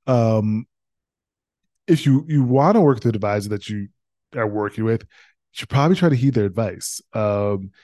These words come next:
heed their advice if you, if you think, again, if you work with someone, it's because you believe in their strategy, believe what they're doing, believe in their long-term vision of,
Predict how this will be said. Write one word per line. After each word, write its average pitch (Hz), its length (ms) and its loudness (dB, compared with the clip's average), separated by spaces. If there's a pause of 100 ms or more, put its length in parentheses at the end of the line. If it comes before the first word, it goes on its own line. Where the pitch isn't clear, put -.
(680)
heed 139 520 2
their 131 160 4
advice 117 540 0
if 127 240 -6
you, 110 220 -2
if 113 140 -10
you 113 80 -2 (120)
think, 123 340 0 (120)
again, 123 320 -2
if 104 100 -10
you 120 80 2
work 120 220 0
with 127 100 -2
someone, 101 280 -6
it's 98 80 -10
because 101 200 -10
you 101 220 -8 (500)
believe 117 200 0
in 113 40 -2
their 110 100 -4
strategy, 104 500 -4
believe 104 240 -4
what 107 100 -6
they're 107 140 0
doing, 101 440 -4
believe 104 280 -4
in 107 80 -2
their 104 100 -4
long-term 101 640 -4
vision 101 440 -10
of, 95 600 -10